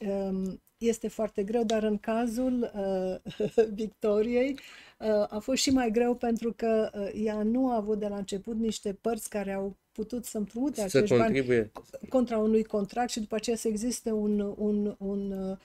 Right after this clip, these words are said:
Speaker 1: flow
Speaker 2: Da.
Speaker 1: financiar de intrări-ieșiri, intrări-ieșiri, până când apar încasările
Speaker 2: Da.
Speaker 1: mari, când se, când se,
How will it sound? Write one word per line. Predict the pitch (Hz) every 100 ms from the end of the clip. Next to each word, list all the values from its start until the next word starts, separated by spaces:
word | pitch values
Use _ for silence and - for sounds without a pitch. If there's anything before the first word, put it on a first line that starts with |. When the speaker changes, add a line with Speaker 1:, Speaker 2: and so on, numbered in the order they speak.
| _
Speaker 1:
flow | - 302 220 180 - _ _ -
Speaker 2:
Da. | 226
Speaker 1:
financiar | 240 226 190 - 214 247 294 262
de | 208
intrări-ieșiri, | 226 220 220 208 202 190 294 254
intrări-ieșiri, | 220 - 208 202 196 - 240 220
până | 220 214 196
când | 220 214
apar | 196 - 208
încasările | 208 190 185 202 202
Speaker 2:
Da. | 190
Speaker 1:
mari, | 196 196
când | 196
se, | 185 - 185 185 185 190
când | - 196
se, | 190 - 190